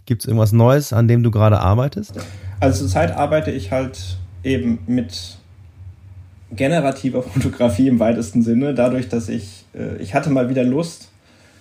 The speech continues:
Speaker 2: äh, aus diesem Hightech-Land rauszukommen, weil ich hatte zuletzt, äh, riesige, ähm,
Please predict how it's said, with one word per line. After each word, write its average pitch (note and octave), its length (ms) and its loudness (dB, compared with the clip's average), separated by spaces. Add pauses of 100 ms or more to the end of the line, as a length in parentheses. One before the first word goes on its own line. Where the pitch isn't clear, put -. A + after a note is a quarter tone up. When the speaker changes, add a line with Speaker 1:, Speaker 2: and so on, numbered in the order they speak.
(240)
Speaker 2:
äh, A#2+ 140 2
aus - 220 -2
diesem B2 260 0
Hightech-Land B2 640 0
rauszukommen, A#2 680 -2
weil A2+ 120 0
ich A2+ 100 -4
hatte A#2+ 160 -4
zuletzt, - 640 -6
äh, A2+ 240 -2 (300)
riesige, A#2+ 720 -2
ähm, A2 480 -4